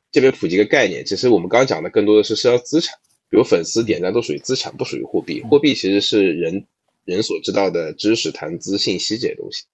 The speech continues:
Speaker 1: 呃，货币会交换这个，这个资产。但是其实我作为即刻吵架王，我经常被困扰。呃，刚刚好像有朋友就说，哎，说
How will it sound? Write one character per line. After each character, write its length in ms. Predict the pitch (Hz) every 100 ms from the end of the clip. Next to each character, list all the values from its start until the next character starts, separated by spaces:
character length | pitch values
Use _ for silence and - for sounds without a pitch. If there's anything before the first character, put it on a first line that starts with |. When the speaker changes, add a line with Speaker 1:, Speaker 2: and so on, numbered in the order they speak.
| -
Speaker 1:
呃， 180 | 92 87
货 160 | 139
币 100 | 123
会 140 | 117 101
交 160 | 113
换 240 | 117 95 80 _ _
这 140 | - 76
个， 200 | 69 -
这 80 | -
个 80 | 73
资 160 | 95
产。 180 | 92 - _ - _ _ -
但 100 | 214
是 80 |
其 180 | 196 160
实 240 | 170 180 -
我 160 | 98 92
作 120 | 170
为 120 | 151
即 180 | - 160
刻 220 | - 165
吵 200 | - -
架 160 | 143 127
王， 260 | 85 82 -
我 120 | -
经 120 | 131
常 140 | 120 104
被 140 | 117
困 200 | - 131
扰。 100 | - - _ - _ -
呃， 160 | 107 110
刚 180 | 190
刚 80 | 190
好 180 | - 92
像 80 | 135
有 40 |
朋 160 | 104 113
友 60 | 117
就 80 |
说， 180 | 110 123
哎， 140 | 147 -
说 200 | -